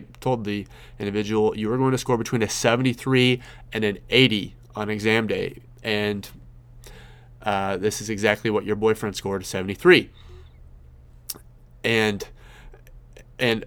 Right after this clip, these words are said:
that seventy-three to eighty range was based on nothing more than my gut feeling. And so what he needs to do is the areas that he is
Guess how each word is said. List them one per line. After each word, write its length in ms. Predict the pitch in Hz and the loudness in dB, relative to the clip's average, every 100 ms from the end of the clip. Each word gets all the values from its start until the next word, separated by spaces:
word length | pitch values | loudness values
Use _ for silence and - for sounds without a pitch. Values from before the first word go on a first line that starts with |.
| - | 0
that 180 | 123 | 0
seventy-three 480 | - 143 139 123 139 | 6 6 6 4 6
to 180 | 110 101 | 4 4
eighty 180 | 113 135 | 2 4
range 320 | 135 131 127 | 6 6 4
was 140 | 120 98 | 0 0
based 300 | 113 110 123 | 2 2 0
on 120 | 113 | 0
nothing 260 | 113 123 | 0 0
more 220 | 113 110 104 | 2 2 2
than 120 | 104 | 0
my 140 | 104 | -2
gut 260 | 110 117 - | 0 -2 -2
feeling. 400 | 123 104 98 90 - - - - - - - - - - - - - | -2 0 -2 -6 -14 -20 -20 -20 -20 -20 -20 -20 -20 -20 -20 -20 -4
And 180 | 131 123 | 0 0
so 540 | - 135 127 123 123 - - - | 4 8 10 10 6 -4 -20 -6
what 120 | 123 120 | 2 2
he 80 | |
needs 180 | 117 123 | 2 0
to 80 | 127 | 0
do 460 | 110 131 120 110 107 | 4 6 6 6 2
is 560 | 110 107 104 104 101 - - | 4 6 6 4 0 -8 -14
the 180 | 113 110 | -2 2
areas 360 | 117 139 147 117 | 8 12 12 10
that 160 | 117 | 4
he 220 | 98 123 117 | 4 4 4
is 200 | 104 | 2